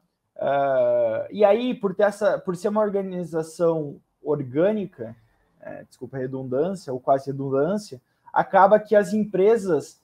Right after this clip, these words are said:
elas têm que ser avaliadas periodicamente. É, eu acho que comprar e esquecer pode ser um problema grave,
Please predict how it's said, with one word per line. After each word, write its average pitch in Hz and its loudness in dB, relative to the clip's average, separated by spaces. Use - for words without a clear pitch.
elas 175 2
têm 226 -6
que 240 -8
ser - 2
avaliadas 196 6
periodicamente. 180 0
É, 120 -2
eu 131 4
acho 170 2
que 185 -16
comprar 202 0
e 208 0
esquecer 196 -4
pode 202 6
ser 226 0
um 214 2
problema 190 2
grave, 147 4